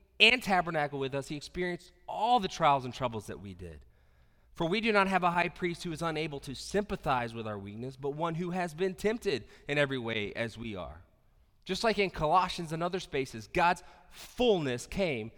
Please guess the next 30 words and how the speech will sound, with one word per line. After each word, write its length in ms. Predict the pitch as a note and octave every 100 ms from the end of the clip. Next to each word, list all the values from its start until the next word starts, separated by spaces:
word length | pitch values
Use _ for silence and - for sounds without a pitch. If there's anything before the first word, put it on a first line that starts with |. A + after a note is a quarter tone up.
| - -
in 280 | E3 D#3 C3 - -
Christ. 400 | - D3 A2 - -
All 240 | E3+ G3
of 60 | A3
his 140 | G#3
glory, 420 | D3 D3 C3 C3 C#3 -
all 260 | F3+ F3+ A3
of 100 | F3+
his 120 | F3+
glory 300 | C#3+ D#3 D#3+
in 40 |
the 60 | C#3
fullness 400 | - E3+ F3+ -
of 140 | D3+
it 60 | C3+
that 100 | -
kept 260 | - D3+ C3+
Moses 500 | C3 D3+ E3 E3 - -
out 240 | C3+ F#3
of 80 | G#3+
the 60 | F3+
tabernacle. 760 | D3+ B2+ A#2+ G#2 F#2 G2 C2+ - - -
If 140 | - B2+
you've 120 | B2
seen 360 | - G3 A3+ G3+
Jesus, 420 | F3 D#3+ E3+ -
you've 140 | A2+
seen 220 | - C3
the 40 | A2+
Father. 320 | G2 G1+